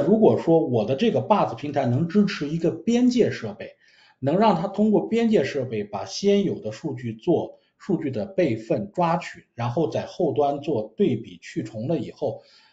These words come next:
再把它传输上云的话，那它整个的时间会大大的降低。它甚至在一些非关键性的业务窗口，以及一些正常的工作时间的业务窗口，它不会去做这个事情，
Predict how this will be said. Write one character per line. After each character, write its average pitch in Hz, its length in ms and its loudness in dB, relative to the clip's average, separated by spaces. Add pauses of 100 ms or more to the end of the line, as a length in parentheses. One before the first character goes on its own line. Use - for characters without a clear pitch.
(100)
再 147 160 6
把 107 120 -2
它 127 120 -4
传 123 260 -4
输 139 140 -4
上 123 260 0
云 95 80 -10
的 113 100 -8
话， - 360 -14
那 135 80 -8
它 143 200 -10
整 101 300 -10
个 147 140 -6
的 107 100 -10
时 - 240 -10
间 123 300 -4 (320)
会 139 160 -2
大 139 240 0
大 110 200 -2
的 - 220 -14
降 104 220 -6
低。 101 160 -10
它 - 160 -10
甚 214 160 2
至 165 80 4
在 110 140 0
一 104 60 -6
些 143 120 -4
非 226 320 0
关 156 240 2
键 143 180 -2
性 123 240 -4
的 104 140 -4
业 135 160 -2
务 104 140 -4
窗 131 260 -8
口， - 240 -16 (420)
以 123 160 -4
及 151 260 -2
一 135 120 -2
些 139 200 -2
正 180 200 2
常 135 160 -4
的 139 80 -4
工 226 240 2
作 208 160 4
时 - 160 -4
间 120 180 -2
的 110 140 -2
业 123 180 0
务 98 100 -6
窗 110 220 -8
口， - 240 0 (300)
它 196 100 -2
不 269 220 0
会 180 160 4
去 - 140 -10
做 113 220 -6
这 101 120 -10
个 - 80 -16
事 - 180 -14
情， - 160 -18